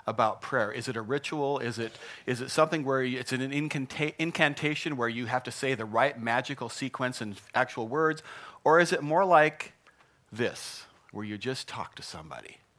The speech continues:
You just pour out your heart. And what exactly is the purpose of prayer? Is it for us to inform God about things that he needs the information? Or is it, is there something else that goes on? Is it, although it's a function maybe of, of us speaking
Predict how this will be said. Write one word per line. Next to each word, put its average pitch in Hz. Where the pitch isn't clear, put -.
You 117
just 113
pour 123
out 113
your 101
heart. 92
And 143
what 214
exactly 175
is 156
the -
purpose 160
of 101
prayer? 95
Is -
it 135
for 131
us 147
to -
inform 147
God 147
about 147
things 135
that 113
he 127
needs 127
the 131
information? 135
Or 117
is 123
it, 127
is 127
there 135
something 185
else 135
that 120
goes 110
on? 95
Is 127
it, 147
although 156
it's 196
a 143
function 185
maybe 175
of, 131
of 123
us 143
speaking 180